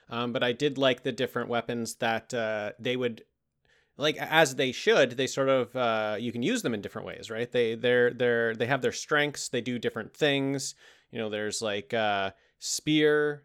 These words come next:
that goes, you know, one shot on the screen and it goes a little bit slow. You can get, like, a little dagger that goes, like, a lot faster. You can shoot a lot more of them on the screen. So, like, that's just a change right there.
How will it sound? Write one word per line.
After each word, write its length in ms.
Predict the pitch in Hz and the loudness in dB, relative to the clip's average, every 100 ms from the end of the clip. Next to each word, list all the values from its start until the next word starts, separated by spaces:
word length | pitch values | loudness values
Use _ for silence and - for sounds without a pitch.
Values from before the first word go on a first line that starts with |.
| _ | _
that 180 | 117 110 | -8 -2
goes, 460 | 120 110 107 104 | -2 0 -2 -4
you 60 | 120 | -6
know, 100 | 104 | -6
one 320 | 107 127 139 | 0 2 2
shot 300 | 135 - 135 | 0 -2 -2
on 100 | 131 | -2
the 80 | 131 | -4
screen 480 | - - 131 131 127 | -6 -4 -4 -2 -2
and 100 | 113 | -2
it 60 | 107 | 0
goes 220 | 120 120 | 0 0
a 40 | |
little 140 | 117 113 | -2 -2
bit 140 | 107 | -4
slow. 380 | - 143 143 139 | -4 0 0 0
You 120 | 123 | -4
can 160 | 123 117 | -4 -4
get, 140 | 110 | -4
like, 160 | 110 110 | -6 -6
a 20 | |
little 280 | 101 90 - | -6 -6 -4
dagger 500 | 139 143 147 151 147 | 0 0 2 2 0
that 180 | 117 - | -2 -2
goes, 280 | 117 107 | -2 -2
like, 200 | 107 92 | -4 -6
a 60 | 117 | -6
lot 200 | 104 - - | -8 -6 -2
faster. 460 | 147 160 - 180 | 0 -2 -4 -4
You 100 | 147 | -4
can 120 | - | -8
shoot 300 | 95 - 151 | -12 -8 -6
a 60 | 120 | -4
lot 200 | 110 90 | -6 -2
more 240 | 123 156 | 0 2
of 100 | 160 | 0
them 260 | 160 170 175 - _ _ - | -2 -6 -8 -14 _ _ -4
on 160 | 156 | -2
the 80 | 170 | -2
screen. 440 | 165 - 175 180 196 | -4 -4 -4 -4 -6
So, 140 | 117 | -6
like, 200 | 104 104 | -6 -2
that's 400 | 120 117 - - _ _ - | -2 -2 -6 -10 _ _ -10
just 180 | 131 | -8
a 60 | 127 | -8
change 380 | - 135 139 131 | -4 -2 -2 -2
right 180 | 131 120 | -2 0
there. 460 | 127 131 127 127 | 0 2 0 -6